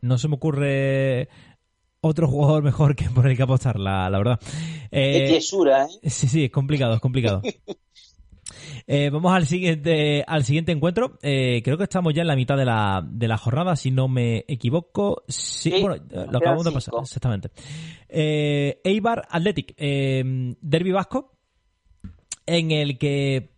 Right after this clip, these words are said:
Speaker 1: podría haber muchos cambios. Seguramente haya muchos cambios en el once del, del Eibar, que la verdad es que dio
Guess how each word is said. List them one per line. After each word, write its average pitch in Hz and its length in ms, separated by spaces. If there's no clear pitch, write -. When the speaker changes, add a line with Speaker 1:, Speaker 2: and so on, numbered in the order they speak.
Speaker 1:
podría 135 280
haber 113 180
muchos 131 280
cambios. 98 280
Seguramente 131 480
haya 135 160
muchos 127 240
cambios 120 240
en 120 80
el 113 80
once 113 240
del, 107 400
del 117 300
Eibar, 156 340
que 107 520
la 107 160
verdad 107 160
es 113 80
que 117 240
dio 110 680